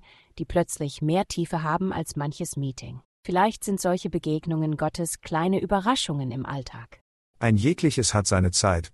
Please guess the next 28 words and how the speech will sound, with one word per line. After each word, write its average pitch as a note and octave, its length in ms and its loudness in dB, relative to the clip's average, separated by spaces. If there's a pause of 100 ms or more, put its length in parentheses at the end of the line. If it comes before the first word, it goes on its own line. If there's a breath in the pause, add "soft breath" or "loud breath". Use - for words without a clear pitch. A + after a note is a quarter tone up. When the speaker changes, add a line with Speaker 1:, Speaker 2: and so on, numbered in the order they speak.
(140)
Speaker 2:
und A2 220 4
alles F3 260 4
Vorhaben A#2 560 2
unter F#2+ 260 2
dem F2+ 160 6
Himmel G#2 320 4
hat E2+ 140 2
seine E2+ 240 0
Stunde. E2+ 420 0 (460)
Prediger B2+ 480 4
drei G2 320 2
eins. D#2+ 400 -2 (360)
Speaker 1:
Wir G3+ 120 0
leben A3 240 4
in A3 100 2
einem G3 240 2
getakteten - 720 -2
System, C3+ 720 -4 (380)
beruflich A3 500 -2
wie E3 60 -2
privat, C#3 580 -4 (200)
doch - 120 -4
das - 180 -2
Leben G#3 300 2
ist - 240 -6
nicht F#3+ 240 -2
der A#3 80 -2
Fahrplan. C3+ 640 -4